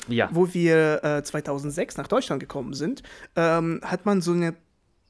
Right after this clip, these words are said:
Speaker 2: Päckchen verteilt, so auch für, für die Kinder, damit sie,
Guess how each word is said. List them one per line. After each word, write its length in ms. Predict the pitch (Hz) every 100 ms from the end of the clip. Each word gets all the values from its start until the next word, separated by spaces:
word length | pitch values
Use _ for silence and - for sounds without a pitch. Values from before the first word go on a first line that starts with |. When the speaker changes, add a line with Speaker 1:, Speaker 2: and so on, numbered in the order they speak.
| _ _ _ _
Speaker 2:
Päckchen 520 | - 208 - - 311
verteilt, 680 | 302 - 214 - 185 247 277
so 140 | 185 175
auch 180 | 175
für, 460 | - - 165 160 175
für 180 | - 151
die 120 | 151
Kinder, 380 | - 190 226 214
damit 320 | 156 147 156
sie, 360 | - 147 143